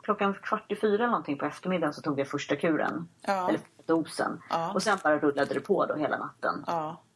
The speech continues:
Speaker 1: Och sen så hände ingenting, liksom. Vi, mellan de här turerna så gick Kim och jag ut och tog promenader och, liksom, försökte röra på oss. Jag hade, liksom, läst att man ska röra på sig.
Speaker 2: Ja.
Speaker 1: <laughs>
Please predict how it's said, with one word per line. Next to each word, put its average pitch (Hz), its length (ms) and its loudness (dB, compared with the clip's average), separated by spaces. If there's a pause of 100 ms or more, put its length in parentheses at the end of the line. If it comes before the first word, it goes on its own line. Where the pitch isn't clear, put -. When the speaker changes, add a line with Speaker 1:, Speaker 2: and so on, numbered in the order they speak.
(160)
Speaker 1:
Och 175 160 2
sen 190 280 4
så - 300 2 (140)
hände 254 360 2
ingenting, - 400 0
liksom. 156 280 0
Vi, 233 360 4
mellan 214 360 4
de 247 80 0
här 170 80 2
turerna 175 260 -2
så 190 100 -6
gick 180 360 -4
Kim 196 340 -2
och 185 80 2
jag 175 120 4
ut 175 60 -8
och - 80 -4
tog 175 160 0
promenader 185 920 2
och, 175 80 2
liksom, 170 360 0
försökte 170 280 -2
röra 175 340 4
på 175 200 0
oss. 175 180 2
Jag 175 80 2
hade, 170 140 -2
liksom, 170 220 -4
läst 160 260 -2
att 165 200 -8
man 185 160 -2
ska 196 160 0
röra 196 280 4
på - 260 -2
sig. - 320 2
Speaker 2:
Ja. 180 460 0 (260)
Speaker 1:
<laughs> 277 80 0